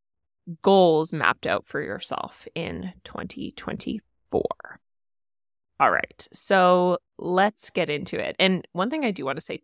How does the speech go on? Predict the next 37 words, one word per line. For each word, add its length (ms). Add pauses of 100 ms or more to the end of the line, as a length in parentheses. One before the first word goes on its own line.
too, 480 (320)
before 360
we 120
get 160
into 240
this 160
content, 500
is 120
that 300
I 120
know 500 (500)
I, 360 (240)
uh, 240
so 380
pre-baby, 1600
so 180
for 80
those 180
who 60
have 80
been 200
listening 280
for 120
a 40
while, 320
they 120
know 180
that 100
I 80
have 220
a 80
four-month-old 880
now. 320 (800)
And 640 (160)
he, 880 (160)
so 340 (240)
pre-baby, 960